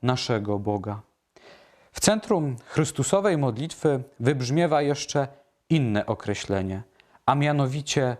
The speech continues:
jedność. Pan Jezus modli się o jedność swoich uczniów, tych obecnych, jak i przyszłych.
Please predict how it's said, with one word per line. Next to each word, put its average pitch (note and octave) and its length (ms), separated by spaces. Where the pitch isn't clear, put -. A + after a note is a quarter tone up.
jedność. G#2 760
Pan D3+ 220
Jezus F3+ 480
modli A#2+ 400
się - 300
o B2 120
jedność D3+ 680
swoich C#3 640
uczniów, G#2 560
tych - 240
obecnych, A2 680
jak G2 200
i G2+ 80
przyszłych. - 720